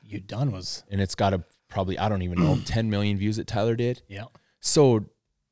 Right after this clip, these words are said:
Speaker 2: here's what happened with that. And, and it's the facts, all right? It, it can hurt your feelings if you want it to, but when they started adding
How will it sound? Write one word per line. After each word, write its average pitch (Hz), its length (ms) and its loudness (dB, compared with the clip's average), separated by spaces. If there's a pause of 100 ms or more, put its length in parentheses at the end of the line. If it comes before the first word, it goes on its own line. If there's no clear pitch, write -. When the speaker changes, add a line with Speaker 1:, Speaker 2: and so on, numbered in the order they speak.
(500)
Speaker 2:
here's 131 400 0
what - 100 -2
happened 98 420 -4
with 85 140 -8
that. 69 320 -8
And, 104 240 -2
and 104 180 0
it's 98 180 -2
the 104 60 -6
facts, 87 460 -4
all 92 80 0
right? 98 260 0 (920)
It, 98 160 -4
it 95 240 -2
can 110 140 -4
hurt 101 200 -2
your 92 80 -4
feelings 95 400 0
if - 140 -8
you 87 80 -2
want 95 220 2
it 101 80 -4
to, 117 200 4
but 95 380 2 (1160)
when 107 260 4
they 104 240 6
started 135 640 6
adding 101 520 2